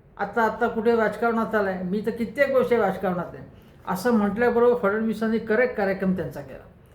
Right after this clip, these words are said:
आणि तसाच करेक्ट कार्यक्रम कदाचित सुधीर भाऊंचा त्यांच्या मनात असेल.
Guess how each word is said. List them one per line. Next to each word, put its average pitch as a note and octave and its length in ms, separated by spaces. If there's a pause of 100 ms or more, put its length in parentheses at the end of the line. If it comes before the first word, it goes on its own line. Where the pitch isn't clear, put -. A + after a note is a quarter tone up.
(120)
आणि G3 280
तसाच A#3 480
करेक्ट G#3 300
कार्यक्रम F#3 460 (280)
कदाचित G#3+ 400
सुधीर G3+ 340
भाऊंचा F#3+ 460 (260)
त्यांच्या F3+ 280
मनात E3+ 280
असेल. - 260